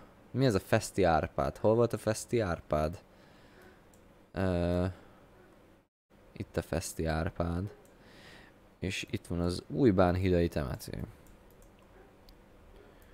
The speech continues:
Nagyon jó. Hát, ugye ez van nekünk nyugatra. És a fesztivál például is, tehát mi itt vagyunk akkor.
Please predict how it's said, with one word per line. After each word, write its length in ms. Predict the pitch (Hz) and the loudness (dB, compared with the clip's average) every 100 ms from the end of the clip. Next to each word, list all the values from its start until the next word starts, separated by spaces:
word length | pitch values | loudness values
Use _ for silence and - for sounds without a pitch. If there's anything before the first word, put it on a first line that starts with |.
| - - - - - _ - | -20 -20 -20 -20 -20 _ -10
Nagyon 340 | 92 69 58 | -8 -6 -6
jó. 360 | 60 50 67 95 110 - - - - - _ _ _ - - - - - - - - - - - 110 | -6 -6 -8 -8 -12 -18 -20 -20 -20 -20 _ _ _ -20 -20 -20 -20 -20 -20 -20 -20 -20 -20 -8 -2
Hát, 380 | 101 95 - - - - - | -2 -2 -8 -20 -20 -20 -10
ugye 180 | 101 92 | -4 -4
ez 380 | - 107 101 98 | -2 0 0 -2
van 200 | 92 92 | -2 -2
nekünk 760 | 90 90 - 82 85 - - - - - - - - - - _ _ _ _ _ _ - - - - _ _ | -4 -4 -4 -4 -4 -8 -16 -20 -20 -20 -20 -20 -20 -20 -20 _ _ _ _ _ _ -20 -20 -20 -20 _ _
nyugatra. 960 | 90 85 85 85 78 - 87 98 170 - - - - - - - - - - - - _ _ - - - - - | -4 0 2 4 4 4 4 4 2 -4 -20 -20 -20 -20 -20 -20 -20 -20 -20 -20 -20 _ _ -20 -20 -20 -20 -10
És 180 | 95 - | -8 -6
a 60 | |
fesztivál 500 | - 95 - 92 85 | -2 -2 0 2 2
például 360 | 87 78 85 82 | 2 -2 0 -2
is, 240 | - 107 - | 0 -2 0
tehát 440 | 90 92 85 - | -2 0 0 -2
mi 100 | 80 | -6
itt 140 | 78 - | -8 -6
vagyunk 360 | - 62 80 | -8 -8 -8
akkor. 420 | - - - - | -10 -10 -10 -10